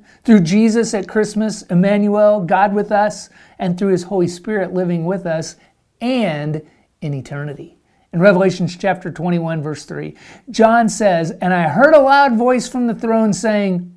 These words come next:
'Look, God's dwelling place is now among the people, and he will dwell with them. He will be with his people, and God himself will be with him and be their God.'"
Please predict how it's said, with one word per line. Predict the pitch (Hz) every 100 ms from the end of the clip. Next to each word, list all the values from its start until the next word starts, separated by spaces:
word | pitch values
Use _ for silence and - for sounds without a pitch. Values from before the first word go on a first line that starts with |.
| _
'Look, | - 185 226 - - _ _ _ _ -
God's | 208 214 240 190
dwelling | 170 190 208 262 294 285
place | - 240 233 226
is | - 214 190
now | 180 226 269 247 202 190
among | 175 190 202 190
the | 175
people, | 175 190 170 123 117 -
and | - 175
he | 190 269
will | 269 262
dwell | 190 220 233 220
with | 185 196 196
them. | 156 131 123 - -
He | 262 294
will | 294
be | 254 240
with | 226 294
his | 311 302 -
people, | - 254 269 247
and | 214 190
God | 175 240 311
himself | 226 208 175 - 277 285 294
will | 208
be | 180 180
with | 180 254 277
him | 262 285
and | 240 190
be | 165 220 233
their | 214 202 202
God.'" | 190 180 160 131 123